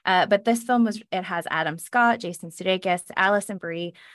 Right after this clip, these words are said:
Natasha Lyonne, Amanda Peet, Adam Brody, and Jason Mantzoukas. I'm naming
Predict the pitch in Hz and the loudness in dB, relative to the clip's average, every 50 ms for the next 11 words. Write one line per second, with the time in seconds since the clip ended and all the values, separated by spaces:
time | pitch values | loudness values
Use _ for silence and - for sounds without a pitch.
0 | - _ _ 190 185 - 214 208 208 208 - 233 208 202 190 180 180 180 180 175 | -20 _ _ -4 -4 0 0 0 0 2 0 0 0 2 2 2 4 4 2 2
1 | - - 190 190 196 208 214 220 208 196 - - 190 175 175 - - - 190 196 | 0 -4 -4 -2 -2 -2 -2 -2 -4 -8 -8 -10 -8 -6 -6 -6 -2 0 0 2
2 | 208 208 202 190 185 165 170 175 170 175 175 175 - - 180 175 175 165 165 180 | 2 2 0 0 0 0 0 0 0 -2 -6 -6 -6 -8 -10 -10 -8 -6 -8 -8
3 | - - 180 175 170 160 160 160 160 165 160 160 165 160 160 - - - 156 160 | -8 -8 -8 -6 -6 -6 -6 -6 -8 -10 -8 -4 -4 -4 -4 -6 -8 -8 -8 -8
4 | 160 160 156 151 151 143 | -8 -8 -6 -6 -6 -8